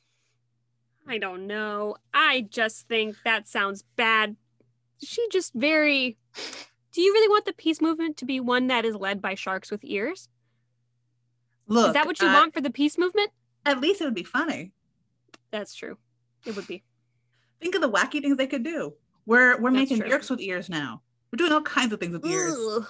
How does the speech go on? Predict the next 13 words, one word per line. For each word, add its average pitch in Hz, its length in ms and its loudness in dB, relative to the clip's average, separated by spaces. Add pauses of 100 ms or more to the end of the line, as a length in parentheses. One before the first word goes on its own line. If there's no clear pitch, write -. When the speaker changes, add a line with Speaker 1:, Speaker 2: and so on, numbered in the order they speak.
Speaker 2:
What - 100 4
are - 20 2
we 349 80 4
gonna 269 140 6
Speaker 1:
yikes. 285 200 2
Speaker 2:
add 269 60 -2
ears 285 220 0
to 285 200 2
next? - 500 -2 (680)
Speaker 1:
Huh. 330 200 2 (1200)
Speaker 2:
I 285 40 2
mean, 311 160 2
look, 339 300 -2